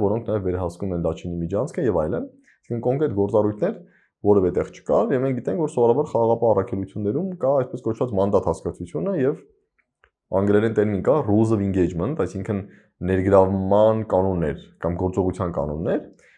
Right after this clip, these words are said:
եւ սովորաբար այդ փաստաթղթերը ընդունվում են, որպեսզի խաղաղապահները իրենք ևս հասկանան,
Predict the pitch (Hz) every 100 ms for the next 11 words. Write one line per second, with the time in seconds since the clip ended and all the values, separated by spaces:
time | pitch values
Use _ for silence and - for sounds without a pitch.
0 | _ 98 - 117 123 156 202 202 - -
1 | - 110 127 - - 131 95 - 101 135
2 | 233 117 120 131 113 110 113 120 120 156
3 | 185 127 139 123 147 101 98 104 92